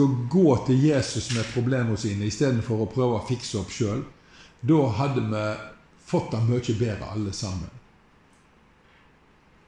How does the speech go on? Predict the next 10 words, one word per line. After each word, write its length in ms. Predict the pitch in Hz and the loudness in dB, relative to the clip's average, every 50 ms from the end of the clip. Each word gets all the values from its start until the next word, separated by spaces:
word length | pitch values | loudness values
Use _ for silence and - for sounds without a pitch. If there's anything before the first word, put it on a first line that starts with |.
| _ - - - - - _ _ _ | _ -20 -20 -20 -20 -20 _ _ _
Det 160 | - 143 131 135 | 0 0 2 4
var 320 | 196 196 139 113 101 - - | 4 4 4 4 2 -2 -2
krise 500 | - 127 156 202 220 - - - 156 139 | 0 2 4 4 4 2 2 2 4 4
i 40 | 127 | 4
det 140 | 131 131 135 139 | 4 4 2 2
der 140 | 123 120 107 | 2 2 2
bryllupet. 560 | 107 110 117 120 117 107 95 - - 90 85 127 120 - _ _ _ _ _ _ _ _ _ _ _ _ _ _ _ _ _ _ _ _ _ _ _ _ _ _ _ _ _ _ _ _ _ _ _ _ _ _ _ _ _ _ - 135 | 2 2 2 4 2 2 0 -2 -6 -8 -8 -10 -14 -18 _ _ _ _ _ _ _ _ _ _ _ _ _ _ _ _ _ _ _ _ _ _ _ _ _ _ _ _ _ _ _ _ _ _ _ _ _ _ _ _ _ _ 2 4
De 80 | 156 | 4
manglet 480 | 156 175 190 196 196 185 160 156 156 175 | 6 6 4 4 4 4 4 4 4 4
vin, 300 | 170 170 185 208 233 | 2 2 2 0 -2